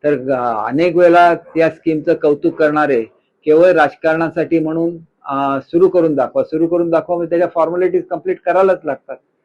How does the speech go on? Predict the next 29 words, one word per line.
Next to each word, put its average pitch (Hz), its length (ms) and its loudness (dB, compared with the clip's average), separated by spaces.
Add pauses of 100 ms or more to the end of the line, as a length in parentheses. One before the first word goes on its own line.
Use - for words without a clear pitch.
(240)
मुदतवाढ 165 540 2
तर 175 80 -2
मला, 170 260 2
अं, 160 580 2
अर्थमंत्र्यांनी 170 560 -2
सांगितलेलं 160 360 0
आहे, 147 140 2 (280)
एक, 165 140 -10 (760)
या 156 160 4
अधिवेशनात 175 480 2
मुदतवाढीची 185 640 4
घोषणा 175 300 -2
निश्चित 196 360 0
होईल, 120 180 -10 (680)
परंतु 175 360 0
याच्यासाठी 180 480 0
जो 190 140 2
फंड्स 170 480 -4
आणि 160 360 -2 (100)
आवश्यक 139 440 -4
आहे 113 320 -2 (460)
त्याच्यासाठी 160 720 0 (120)
हे 147 440 0 (120)
एक, 143 260 -4
अं, 131 360 0 (120)
परफॉर्मन्स 160 520 -4
ऑडिट 139 320 -2
ज्याला 135 220 0
म्हणतात 123 340 -10